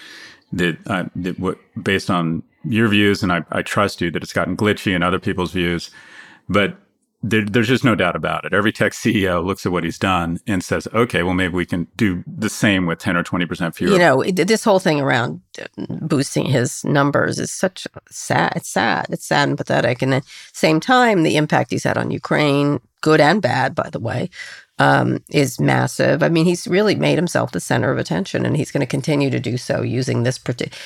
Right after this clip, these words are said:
Speaker 2: you wouldn't be paying this much attention to him if he just owned SpaceX and, and, uh, Tesla.
Speaker 1: But, uh, I didn't finish my thought earlier about happiness. You know who I find the two cohorts of people who are happiest? And I'm being serious now.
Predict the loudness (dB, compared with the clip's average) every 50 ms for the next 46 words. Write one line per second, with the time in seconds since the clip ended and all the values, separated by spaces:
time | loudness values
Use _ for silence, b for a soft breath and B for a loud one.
0 | B B 2 4 6 6 6 6 4 2 4 4 4 4 4 4 2 0 0 2
1 | 2 2 2 0 -2 0 2 2 2 0 -4 -4 0 2 2 2 4 2 2 2
2 | 2 2 0 2 2 2 2 2 0 0 0 0 0 0 2 2 0 0 0 -4
3 | -6 -4 -2 -2 -4 -6 -8 _ -2 0 0 2 2 0 0 0 0 0 0 -2
4 | -4 -8 _ -4 -2 -2 -2 -2 -4 -6 -6 -8 _ _ _ _ _ _ _ 0
5 | 2 2 2 -2 -4 _ _ 0 2 2 4 4 2 2 4 4 4 4 4 4
6 | 2 2 0 2 0 -2 -2 -2 0 0 2 2 2 2 2 0 0 0 0 0
7 | 0 2 0 0 0 0 -2 -2 -2 -4 -2 0 0 2 2 4 2 2 0 2
8 | 0 0 2 0 -2 -4 -4 -4 -4 -2 0 0 0 0 0 0 -2 -2 -2 -4
9 | -10 -6 -4 -4 -4 -2 -2 -4 -2 -2 -2 -2 0 0 -2 0 0 -2 -2 -2
10 | -2 -6 -10 -10 -6 -4 -4 -2 -2 -4 -6 -4 -4 -4 -2 -2 -2 -4 -4 -4
11 | -4 -4 -4 -6